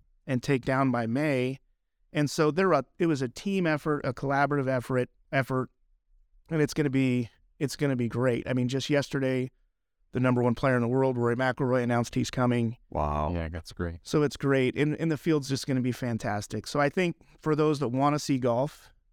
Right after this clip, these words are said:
Speaker 1: they're gonna see the best golf that they've seen.
Speaker 3: Yep.
Speaker 1: Um,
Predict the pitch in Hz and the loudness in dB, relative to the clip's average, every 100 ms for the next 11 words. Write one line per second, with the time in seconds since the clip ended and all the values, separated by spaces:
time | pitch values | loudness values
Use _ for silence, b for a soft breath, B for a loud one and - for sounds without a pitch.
0 | _ - 139 135 120 135 120 113 120 - | _ -6 -2 -2 -2 -2 -2 0 0 0
1 | 127 120 - - 123 107 - 110 120 170 | 0 0 -2 -2 -2 -2 -4 -2 0 -2
2 | 85 _ _ _ _ _ - 131 123 120 | -4 _ _ _ _ _ -2 2 2 0
3 | 117 | -2